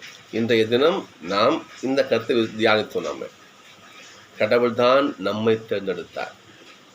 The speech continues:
அவர்தான் அனைத்து பணிகளுக்கும் நம்மை அழைத்தார் என்பதை நாம் விசுவசிக்க வேண்டும் தான். எந்த நிலையிலும்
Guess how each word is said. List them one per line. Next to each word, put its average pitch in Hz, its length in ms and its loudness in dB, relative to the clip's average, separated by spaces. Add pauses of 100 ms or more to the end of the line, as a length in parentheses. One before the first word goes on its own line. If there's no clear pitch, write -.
(320)
அவர்தான் 139 760 2 (100)
அனைத்து 175 1000 -2
பணிகளுக்கும் 135 640 0
நம்மை 107 220 2
அழைத்தார் 82 440 -8 (1300)
என்பதை 107 340 -2
நாம் 120 360 2 (840)
விசுவசிக்க 135 540 0
வேண்டும் 78 320 -4
தான். - 140 -12 (1000)
எந்த 104 280 -4
நிலையிலும் 127 600 2